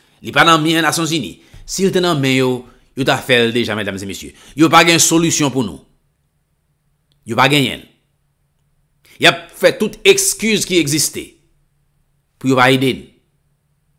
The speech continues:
paske pwoblèm nou an, li sòti nan men yo tou. Pwoblèm nou an, li sòti nan men yo tou.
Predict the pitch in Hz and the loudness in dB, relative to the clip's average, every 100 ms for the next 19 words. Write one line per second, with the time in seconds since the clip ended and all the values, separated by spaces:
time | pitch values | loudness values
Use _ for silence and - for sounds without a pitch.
0 | _ _ _ _ - 131 151 151 160 185 | _ _ _ _ -8 -6 -4 0 2 6
1 | 202 202 180 104 - - _ _ _ _ | 6 6 2 0 -8 -20 _ _ _ _
2 | 131 160 - - 156 165 151 131 113 127 | -6 -2 0 0 -2 -4 -4 -4 -6 -6
3 | 127 123 120 165 131 90 - - - - | -4 -4 -4 -4 -4 -8 -14 -16 -18 -20
4 | - _ _ _ _ _ _ _ _ _ | -20 _ _ _ _ _ _ _ _ _
5 | _ _ _ _ _ _ _ _ _ - | _ _ _ _ _ _ _ _ _ 0
6 | 180 180 208 202 196 160 107 78 - _ | 2 6 4 4 2 0 -2 -8 -18 _
7 | _ _ _ - 151 143 156 135 139 113 | _ _ _ -4 -2 -2 -4 -4 -4 -4
8 | 117 107 101 143 104 | -4 -6 -6 -8 -10